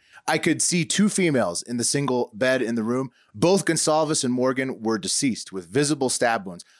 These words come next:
I also later noticed what appeared to be a tan leather knife sheath laying on the bed next to Morgan's right side when viewed from, uh, the door. The sheath, the sheath later possessed,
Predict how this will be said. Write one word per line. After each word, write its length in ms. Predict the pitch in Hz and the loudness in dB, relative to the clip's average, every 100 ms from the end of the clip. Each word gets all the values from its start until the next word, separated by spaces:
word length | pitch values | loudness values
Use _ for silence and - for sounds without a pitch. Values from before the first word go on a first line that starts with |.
| - - | -14 0
I 100 | 165 | 2
also 260 | 208 208 175 | 4 4 4
later 260 | 170 160 | 4 4
noticed 320 | 151 156 147 | 4 2 2
what 140 | 139 123 | 0 0
appeared 420 | - - 214 190 | 0 2 2 0
to 80 | 147 | -2
be 320 | 147 151 - | -2 -2 -6
a 60 | 123 | -10
tan 440 | - - 208 233 196 | -4 0 2 2 4
leather 320 | 165 165 156 | 2 2 0
knife 480 | 139 139 156 202 - | 2 2 2 0 -2
sheath 480 | - - - 107 - _ _ _ - | -6 -2 -2 -4 -6 _ _ _ 0
laying 320 | 139 180 185 | 4 4 4
on 100 | 165 | 2
the 80 | 143 | 2
bed 320 | 113 147 120 | 2 2 2
next 280 | 131 170 - | 0 0 -2
to 100 | 151 | -2
Morgan's 400 | 139 143 135 113 | 2 2 2 0
right 220 | 110 135 - | 0 0 2
side 340 | 135 123 101 _ _ - | 2 0 -2 _ _ -4
when 260 | 139 156 123 | 2 2 2
viewed 340 | 127 202 - - | 2 2 2 -6
from, 420 | - 139 135 131 | -2 0 0 -2
uh, 300 | 113 120 113 101 | 0 2 0 -2
the 120 | 110 | -2
door. 260 | 117 120 - _ - | 0 0 -2 _ -4
The 60 | 135 | -2
sheath, 480 | - 196 220 - - | 0 2 0 -2 -6
the 140 | 147 139 | -2 0
sheath 340 | - 226 - | 2 0 2
later 260 | 160 190 185 | 4 4 2
possessed, 640 | - 151 135 160 156 | 0 0 2 0 -2